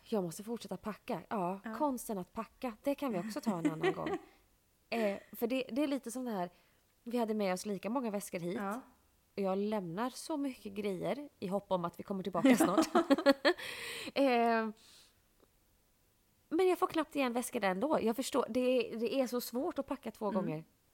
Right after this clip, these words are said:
Speaker 2: Det blir inte samma sak. Lyckas man på ena hållet så lyckas man inte på andra. Och tvärtom.
Speaker 1: Nej.
Speaker 2: Eh.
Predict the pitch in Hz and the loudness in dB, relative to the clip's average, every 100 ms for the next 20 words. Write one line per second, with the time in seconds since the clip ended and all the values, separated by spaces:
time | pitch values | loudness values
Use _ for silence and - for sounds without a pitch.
0 | _ _ _ _ _ _ _ - 240 277 | _ _ _ _ _ _ _ -4 0 2
1 | 285 277 - 240 220 - 233 269 302 247 | 0 -2 -6 -4 -4 -4 -2 -2 -2 -4
2 | 240 233 269 294 247 233 185 208 - 233 | -4 -4 -2 -2 -2 -2 -2 -4 -6 -6
3 | 269 208 202 220 208 - 202 170 196 254 | -6 -6 -6 -8 -8 -8 -6 -6 -6 -10
4 | - - 240 208 - 190 - - _ _ | -14 -12 -6 -6 -6 -10 -12 -20 _ _
5 | _ _ _ _ 233 233 285 _ 202 202 | _ _ _ _ -6 -6 -6 _ -14 -12
6 | - - - | -14 -18 -20